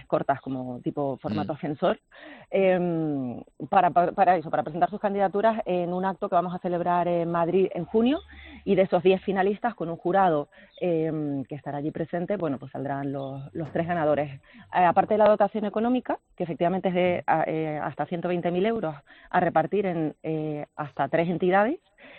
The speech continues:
Speaker 1: eh, pues luego se les ha-, hará un acompañamiento también y sesiones de, de mentoría, porque el objetivo es eso, impulsar,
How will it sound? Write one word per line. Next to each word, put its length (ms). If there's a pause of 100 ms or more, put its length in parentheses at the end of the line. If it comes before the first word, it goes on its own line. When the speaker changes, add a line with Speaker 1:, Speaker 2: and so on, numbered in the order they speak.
(260)
Speaker 1:
eh, 320
pues 140
luego 300
se 100
les 140
ha-, 100
hará 320
un 120
acompañamiento 760
también 480
y 160
sesiones 440
de, 320
de 120
mentoría, 460 (360)
porque 200
el 40
objetivo 380
es 80
eso, 240
impulsar, 640